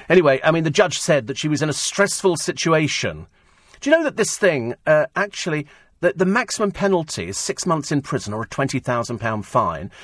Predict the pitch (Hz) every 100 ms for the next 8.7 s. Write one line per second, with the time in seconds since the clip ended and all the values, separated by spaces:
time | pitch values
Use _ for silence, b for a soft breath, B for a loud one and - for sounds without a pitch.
0 | B B - 160 254 - 190 - 202 143
1 | 107 165 131 151 135 156 143 - 92 76
2 | - 131 160 202 - 196 185 165 160 143
3 | 131 139 - 113 - 170 101 95 B B
4 | B B 127 139 143 131 143 143 165 160
5 | 160 - 151 131 156 147 147 131 - -
6 | 139 123 123 120 110 131 117 117 - 117
7 | 113 B B B - 147 - - 156 147
8 | - 117 78 - - -